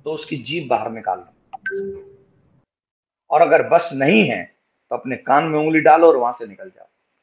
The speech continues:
तो आज के संवैधानिक युग में हम किसी की जीभ नहीं निकाल सकते, लेकिन अपनी जीभ के द्वारा उसे पर्याप्त, अगर अपने गुरु के द्वारा हमने ज्ञान पाया है तो उस ज्ञान को, गुरु के ज्ञान को हमें वहां तक पहुंचाना चाहिए और कहना चाहिए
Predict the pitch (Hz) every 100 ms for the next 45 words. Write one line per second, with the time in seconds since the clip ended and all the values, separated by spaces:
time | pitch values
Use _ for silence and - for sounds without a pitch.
0 | _ _ _ _ _ _ _ _ _ _
1 | _ _ _ - 143 - 147 175 - 208
2 | 208 160 156 135 151 196 190 165 160 180
3 | 147 165 147 156 151 135 170 156 143 147
4 | 131 117 101 - _ _ _ _ _ _
5 | _ _ _ _ _ _ - 127 - 240
6 | 240 233 185 180 262 - 185 202 214 -
7 | - - _ _ _ _ - 156 180 226
8 | - 180 - _ _ _ _ 139 156 220
9 | - 208 196 180 185 190 165 160 151 170
10 | 160 156 156 131 131 143 107 - _ _
11 | _ _ _ - 151 151 127 147 180 185
12 | 165 147 196 180 160 147 147 160 143 147
13 | 135 131 131 - 113 117 110 107 104 _
14 | 113 - 123 135 143 143 165 196